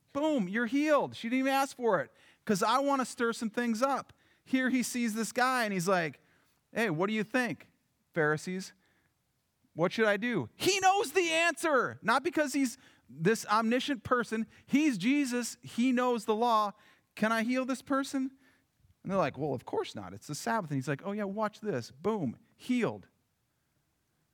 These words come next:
Because it doesn't matter what happens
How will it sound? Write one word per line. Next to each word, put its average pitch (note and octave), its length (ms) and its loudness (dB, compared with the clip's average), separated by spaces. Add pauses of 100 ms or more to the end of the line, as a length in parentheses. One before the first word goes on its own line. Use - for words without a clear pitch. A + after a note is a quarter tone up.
(1800)
Because G#3+ 480 0 (240)
it A3 240 -2
doesn't A3+ 420 0
matter B3+ 720 0 (240)
what G3 460 0
happens A#3 1000 0